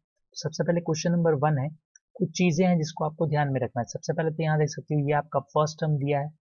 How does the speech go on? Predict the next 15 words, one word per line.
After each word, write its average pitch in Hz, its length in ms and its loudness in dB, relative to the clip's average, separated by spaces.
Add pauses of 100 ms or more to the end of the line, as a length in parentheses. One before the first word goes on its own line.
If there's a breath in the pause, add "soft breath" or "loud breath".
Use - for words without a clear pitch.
(180)
और 131 180 2
ये 135 120 0
आपका 139 240 -2
second 147 380 0
term 147 160 -2
खाली 143 280 -2
है, 147 140 0
third 143 300 -2
term 139 240 -2
आपका - 400 -4
दिया 135 240 2
हुआ 104 160 -4
है। 101 60 -8
तो - 540 -12
जो 165 200 4